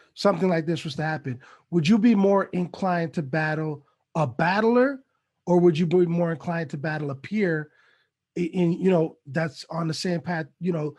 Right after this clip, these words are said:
musically that you've been on, and, like, the same kind of caliber artist, like, that's, that's a successful artist? More that, or are you more inclined to jump in the ring versus somebody that's lyrical, but a battler?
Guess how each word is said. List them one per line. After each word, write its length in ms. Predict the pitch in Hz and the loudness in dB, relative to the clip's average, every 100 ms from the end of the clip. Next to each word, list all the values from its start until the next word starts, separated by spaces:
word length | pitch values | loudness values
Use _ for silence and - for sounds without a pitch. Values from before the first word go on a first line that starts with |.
| _ _ - | _ _ -2
musically 520 | 175 185 165 175 175 | 2 2 2 -2 -4
that 120 | 170 | -2
you've 200 | 160 160 | -2 -4
been 140 | 160 160 | -2 -2
on, 260 | 156 156 | -4 -6
and, 120 | 151 | -8
like, 180 | 143 147 - _ | -10 -12 -16 _
the 80 | 165 | -10
same 240 | - 214 175 | -4 -4 -2
kind 180 | 196 | -4
of 60 | 170 | -2
caliber 380 | 196 180 151 160 | -2 -4 -4 -6
artist, 420 | 185 185 151 139 _ _ _ _ _ | -4 -4 -4 -10 _ _ _ _ _
like, 200 | 156 151 139 147 | -10 -10 -10 -8
that's, 360 | 160 - - _ 151 | -8 -8 -16 _ -14
that's 220 | 156 175 | -10 -8
a 60 | |
successful 560 | 156 160 - 196 180 170 | -8 -8 -6 -6 -6 -8
artist? 420 | 147 147 147 - _ _ _ _ _ _ _ _ | -6 -8 -10 -14 _ _ _ _ _ _ _ _
More 640 | 170 165 165 185 185 175 - | -10 -2 0 2 2 0 -8
that, 440 | 127 165 208 247 - _ | -8 -4 -4 -6 -12 _
or 300 | 180 175 165 - | -4 -4 -4 -6
are 100 | 170 | -4
you 160 | 165 | -2
more 260 | 160 170 165 | -2 -2 -4
inclined 380 | 151 165 156 135 | -6 -8 -10 -10
to 220 | 151 139 135 _ _ | -12 -14 -18 _ _
jump 220 | 170 135 | -6 -6
in 80 | 156 | -8
the 80 | 151 | -6
ring 280 | 151 151 135 | -6 -6 -8
versus 400 | 147 147 147 - | -10 -10 -10 -10
somebody 420 | 156 147 151 147 | -8 -8 -8 -8
that's 320 | 147 135 - _ _ _ | -10 -12 -16 _ _ _
lyrical, 640 | 151 233 254 202 185 185 160 | 0 4 6 4 2 0 -2
but 380 | 143 170 151 - _ _ _ _ | -4 -4 -6 -12 _ _ _ _
a 80 | 147 | -6
battler? 500 | 160 147 107 98 | -4 -4 -8 -16